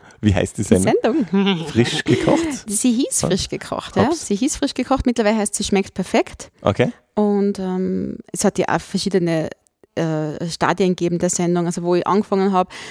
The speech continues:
Speaker 2: ha-, waren da Andi und Alex noch mit mir zusammen im Studio. Also ich war quasi ihr Gast, der halt, äh, jetzt nicht Wein mitgebracht hat oder, oder, oder Fisch, sag ich mal, sondern was Süßes mitgebracht hat und der halt wirklich aktiv mitgekocht hat.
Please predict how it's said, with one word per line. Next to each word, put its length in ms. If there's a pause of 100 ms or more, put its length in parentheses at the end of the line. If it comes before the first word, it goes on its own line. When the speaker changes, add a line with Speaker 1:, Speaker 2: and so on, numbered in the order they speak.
(140)
Speaker 2:
ha-, 140
waren 180
da 80
Andi 280
und 100
Alex 420
noch 120
mit 280
mir 160
zusammen 440
im 80
Studio. 300
Also 160
ich 180
war 80
quasi 320
ihr 140
Gast, 420 (260)
der 140
halt, 260 (140)
äh, 160
jetzt 180
nicht 180
Wein 200
mitgebracht 600
hat 120
oder, 360
oder, 240
oder 160
Fisch, 360
sag 180
ich 60
mal, 160 (280)
sondern 480
was 140
Süßes 280
mitgebracht 500
hat 120
und 120
der 80
halt 100
wirklich 260
aktiv 340
mitgekocht 580
hat. 160